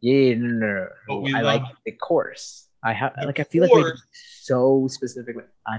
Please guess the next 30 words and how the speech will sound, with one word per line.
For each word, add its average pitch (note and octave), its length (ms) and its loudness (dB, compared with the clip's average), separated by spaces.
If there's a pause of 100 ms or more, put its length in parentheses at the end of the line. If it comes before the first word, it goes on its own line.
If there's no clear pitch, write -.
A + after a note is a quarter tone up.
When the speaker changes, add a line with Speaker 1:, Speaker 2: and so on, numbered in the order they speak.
Speaker 1:
the B2 140 0
course F#3 680 -2 (880)
that A2 260 -2
teaches C#3 680 -6
about A2+ 380 -6 (160)
past A#2+ 400 -4
genocides A#2 480 -4
that A2+ 120 -6
have G#2 140 -16
happened G#2+ 560 -6 (120)
and G#2 180 -8
why A2+ 240 -2
they G#2+ 140 -4
happened. G2 580 -8 (720)
Speaker 2:
Mm-hmm. B2+ 220 -4 (320)
Speaker 1:
Fun A#2 200 -4
course. - 520 -6 (920)
Anna, D#3 180 0
what C3 220 0
did G3 140 0
I F3 140 2
do? C#3+ 440 -4 (2750)
Speaker 2:
You, B2 300 -10
you B2+ 160 -4
existed. A#2+ 560 -2
That A2+ 160 -2
was A#2 180 -6
enough A2+ 280 -10
for A#2 140 -12
Anna. A2 340 -8